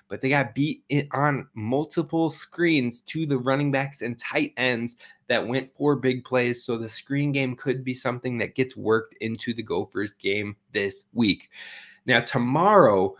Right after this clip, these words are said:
we are going to talk about the three keys to this matchup, but I wanted to give some background on the Eastern Michigan Eagles and their week one matchup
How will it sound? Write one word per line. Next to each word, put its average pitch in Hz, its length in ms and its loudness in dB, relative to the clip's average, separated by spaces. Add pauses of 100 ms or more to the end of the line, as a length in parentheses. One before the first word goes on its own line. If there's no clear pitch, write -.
(140)
we 180 160 2
are 165 100 6
going 170 280 0
to 156 100 -10
talk 156 280 -2
about 156 260 0
the 135 120 4
three 185 540 -2
keys 185 460 -4
to 185 180 -4
this 165 220 -6
matchup, 160 420 -2
but 135 120 -2
I 127 40 6
wanted 147 540 0
to 151 100 -2
give 139 400 0
some 117 200 -6
background 131 600 -2
on 139 220 2
the 131 240 -4
Eastern 135 340 -4
Michigan 127 400 -4 (160)
Eagles 131 640 -2 (420)
and 160 260 2
their 151 140 4
week 147 300 4
one 147 220 4 (100)
matchup 143 560 2